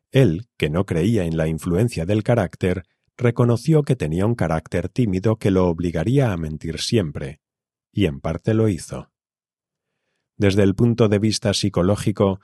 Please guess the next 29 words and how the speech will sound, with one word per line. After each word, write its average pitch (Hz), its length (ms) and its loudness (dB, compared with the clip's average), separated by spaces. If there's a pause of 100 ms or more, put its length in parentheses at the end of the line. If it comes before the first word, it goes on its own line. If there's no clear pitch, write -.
(160)
la 104 140 2
libertad 113 480 2
es 123 160 0
un 135 140 0
concepto 85 580 -2
incómodo. 80 720 -2 (760)
La 101 120 2
mayor 127 320 4
parte 131 320 2
de 95 80 2
los 80 240 0
neurólogos 82 720 0
niegan 131 400 0
que 107 100 -2
el 80 140 0
ser 120 200 2
humano 98 340 2
sea 73 300 -2
libre 90 440 0 (240)
porque 113 280 2
unos 107 300 0
ochocientos 135 720 0
milisegundos 98 800 0
antes 85 360 -2
de 80 120 -2
que 82 100 -4
decidamos 80 640 -2
una 98 260 -2
acción, 90 480 -2